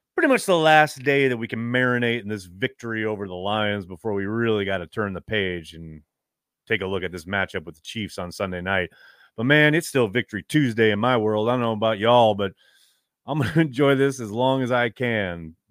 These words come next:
Baby, that is the standard. What we saw on Thursday from all three phases, and I know Fox's cameras caught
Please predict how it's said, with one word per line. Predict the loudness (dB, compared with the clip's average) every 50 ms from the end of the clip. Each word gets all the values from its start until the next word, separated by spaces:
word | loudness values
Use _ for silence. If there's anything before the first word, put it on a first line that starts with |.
| _ _ 2
Baby, | 4 4 4 4 2 -2 -2
that | 0 0 0 0 -2
is | -4 -6 -6 -8
the | -10 -12 -12
standard. | -12 -14 -16 -8 -2 2 4 4 4 4 2 -2 -6 -12 -18 -20 _ _ _ _ _ _ _ _ _ -4
What | -2 0 2
we | 2 0
saw | 0 0 0 2 4 6 6 6 4
on | 2 0 0 0 0 -2
Thursday | -2 -2 0 0 0 0 -2 -2 -4 -4
from | -6 -8 -6 -2
all | 0 0 0 -2
three | -4 -6 -6 -6 -6 -6
phases, | -6 -4 -4 -2 -2 -4 -6 -10 -14 -18 -18 -14
and | -12 -8
I |
know | -4 -2 -2 -2 -2 -4 _ _ _ _ _ _ _ _
Fox's | _ _ -4 -2 -2 -2 -2 -6 -10 -12 -10 -10 -10 -10 -12 -16 -14 -8
cameras | -4 -4 -2 -2 -2 -4 -6 -6 -6
caught | -2 0 2 2 2 0